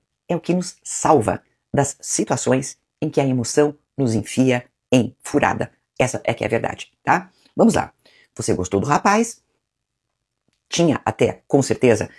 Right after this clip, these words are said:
uma certa esperança de que ele mudasse de ideia pra levar o relacionamento a sério, mas ele,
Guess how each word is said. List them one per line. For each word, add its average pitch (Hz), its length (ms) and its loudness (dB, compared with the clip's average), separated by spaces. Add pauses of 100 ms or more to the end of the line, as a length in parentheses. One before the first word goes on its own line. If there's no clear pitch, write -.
(100)
uma 131 180 2
certa 127 220 0
esperança 135 600 2
de 113 80 -4
que 120 80 0
ele 123 80 2
mudasse 123 340 4
de 135 100 2
ideia 156 580 4 (240)
pra 143 100 2
levar 131 180 6
o 123 40 4
relacionamento 127 440 0
a 190 40 2
sério, 226 280 0
mas 277 220 0
ele, 165 300 2